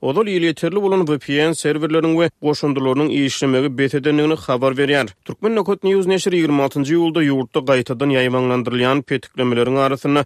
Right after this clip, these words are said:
Türkmenistanda petiklenýän iri serwerleriň, hosting kompaniýalarynyň we web hyzmatlarynyň salgylaryny çap etdi. Olaryň arasynda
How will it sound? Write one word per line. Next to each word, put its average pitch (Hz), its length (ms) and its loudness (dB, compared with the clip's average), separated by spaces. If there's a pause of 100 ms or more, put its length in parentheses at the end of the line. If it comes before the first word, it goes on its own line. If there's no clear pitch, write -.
(100)
Türkmenistanda 131 680 -2
petiklenýän 143 640 -2
iri 131 260 0
serwerleriň, 127 760 0
hosting 143 600 -2
kompaniýalarynyň 135 800 -2
we 139 120 0
web 131 340 -2
hyzmatlarynyň 139 560 -2
salgylaryny 127 480 0
çap 135 220 -2
etdi. 139 400 0
Olaryň 131 300 2
arasynda 170 460 0